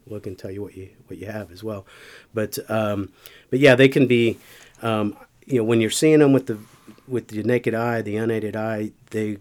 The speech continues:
you'll see green concentrations of water or of cyano, blue-green, um, s-, uh,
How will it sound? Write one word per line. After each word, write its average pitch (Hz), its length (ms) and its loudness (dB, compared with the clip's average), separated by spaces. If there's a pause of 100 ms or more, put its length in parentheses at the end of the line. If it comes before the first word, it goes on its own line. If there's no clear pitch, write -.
(100)
you'll 110 160 -6
see 107 420 -6 (640)
green 120 420 4
concentrations 110 880 -6
of 98 120 -12
water 101 480 -8
or 104 220 -6
of 101 140 -8
cyano, 104 840 -8
blue-green, 104 800 -8 (580)
um, 101 360 -6
s-, - 200 -20
uh, 98 360 -10